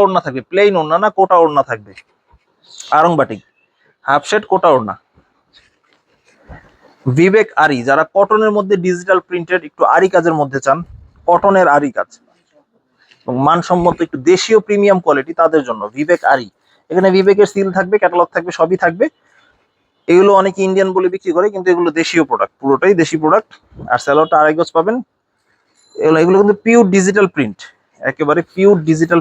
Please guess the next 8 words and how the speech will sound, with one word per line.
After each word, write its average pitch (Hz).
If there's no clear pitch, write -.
প্রিন্টেড 160
হবে। 104
এই 139
যে 131
ওড়নাগুলো 160
কিন্তু 170
বেশ 165
বড়, 123